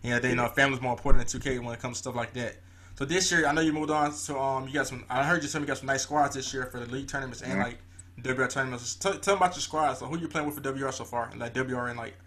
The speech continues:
Speaker 2: W R, I'm playing with, um, F T W Celtics Gaming. Um, Moon, Official Moon, real underrated, is a good point guard. Ant Don't Miss, real underrated center. I have Bass as the power forward and Javinci Op as the backup shooting guard. Real tough s-, squad.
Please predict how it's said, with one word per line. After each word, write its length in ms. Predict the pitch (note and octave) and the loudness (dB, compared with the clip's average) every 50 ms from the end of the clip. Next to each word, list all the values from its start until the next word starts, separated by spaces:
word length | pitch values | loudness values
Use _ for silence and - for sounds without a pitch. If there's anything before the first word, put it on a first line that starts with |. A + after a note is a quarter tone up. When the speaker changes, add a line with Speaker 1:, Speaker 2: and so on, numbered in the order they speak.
| - - - | -16 4 8
Speaker 2:
W 340 | G#2+ G#2+ G#2 A2 A2 A2 A2 | 8 8 8 8 8 10 10
R, 120 | A2 A2 | 10 10
I'm 100 | A2 G#2+ | 8 6
playing 300 | - - B2+ A#2 A2+ A2+ | 2 -2 0 0 2 2
with, 120 | G#2+ G#2+ - - | 2 2 2 4
um, 160 | G#2+ G#2 G2+ - | 2 2 2 2
F 140 | - A#2 - - | -2 -2 -2 -4
T 160 | - A#2 G2+ | -8 -2 2
W 340 | A#2 A2+ G#2+ A2+ A#2 A2+ A2 | 4 4 4 4 2 0 0
Celtics 480 | - - A#2 A2 - - A2 G2 - - | 2 2 0 2 0 -4 -10 -10 -4 -2
Gaming. 440 | A2 A2+ A2+ A2 A2 A2 A2 A2 - _ _ _ _ _ _ _ - | 0 0 0 0 -2 -4 -4 -6 -8 _ _ _ _ _ _ _ -6
Um, 360 | G2+ G#2 G#2 G2+ G2 F#2+ F2 _ _ _ _ _ _ - | -2 0 0 0 0 -2 -6 _ _ _ _ _ _ -2
Moon, 360 | F#2 G2+ A2 A#2 A#2+ A#2 A2 | 2 2 4 4 2 2 0
Official 420 | A2 - - B2+ A#2+ - - B2 A2+ | -2 0 0 0 0 0 0 -2 0
Moon, 400 | A2+ A#2 A#2 A2+ A#2 A#2 A#2+ A#2+ _ _ - | 0 0 0 0 -2 -4 -6 -8 _ _ 2
real 240 | - A2+ A#2 G#2+ - | 6 6 8 8 8
underrated, 500 | A2+ A#2 G#2+ A2 G2+ G#2 A2 A2 G#2+ A2 | 6 4 4 4 6 6 6 6 6 4
is 120 | G#2 G2+ G#2 | 2 0 0
a 20 | |
good 200 | - G#2+ G#2+ - | 0 0 0 2
point 200 | - A2 G#2+ G#2+ | 2 0 2 4
guard. 300 | G2+ G#2 G2+ G2+ G2+ F#2+ - - | 8 8 10 10 8 6 4 0
Ant 200 | A2+ A2+ A2 G2+ | -2 -2 0 2
Don't 200 | - A2 G#2+ G#2+ | 2 2 2 2
Miss, 320 | A2 G#2+ G2+ G2+ - - - - | 2 0 0 -2 -4 -12 -8 -2
real 200 | G#2 G#2+ G#2 - | 0 0 2 2
underrated 420 | G#2 G#2+ G#2 G#2 G2+ G2+ F#2 G2+ - | 2 2 2 2 0 0 0 -2 -4
center. 320 | - - F#2+ G2 G2 F#2+ - _ _ _ - - - - | -2 -2 -2 -2 -2 -6 -8 _ _ _ -20 -20 -10 -4
I 120 | - F#2 F#2+ | 2 2 4
have 200 | F#2 E2+ E2+ E2+ | 4 2 2 4
Bass 260 | G#2+ A2+ A#2 - - | 4 4 4 4 0
as 80 | G#2+ | -2
the 100 | F#2+ G#2+ | -2 -2
power 360 | - - - A2+ A2+ A2 A2 G#2+ | 0 2 4 6 6 6 6 4
forward 380 | - - G#2 G#2 A2 A2 F#2+ - | 0 0 0 2 2 2 2 0
and 160 | G2 F#2 E2+ | -4 -8 -8
Javinci 540 | - F2+ F2 D#2+ G#2 A2 A2 G#2+ - - A2+ - - | -6 -8 -4 0 2 2 2 2 2 0 0 2 4
Op 260 | G2+ G2 F#2+ - - | 4 4 4 4 2
as 140 | F#2+ F2+ F#2+ | -2 -2 -2
the 80 | F2+ | -2
backup 400 | E2 - F#2 F#2+ F#2+ - F#2+ F2 - | 2 4 4 4 4 2 0 -2 -4
shooting 300 | - - G2 - F2+ D#2+ | -4 -4 -4 -4 -4 -4
guard. 300 | F#2 F2 E2 E2 D#2 - - - | -4 -6 -6 -8 -12 -12 0 4
Real 220 | F#2 G2 G2 F#2 | 6 6 6 6
tough 240 | - - G2+ F2+ - | 4 2 0 0 0
s-, 140 | - - - - - | -4 -8 -10 -10 -8
squad. 420 | - - - F#2 F2 E2+ E2 | -2 4 6 6 6 6 4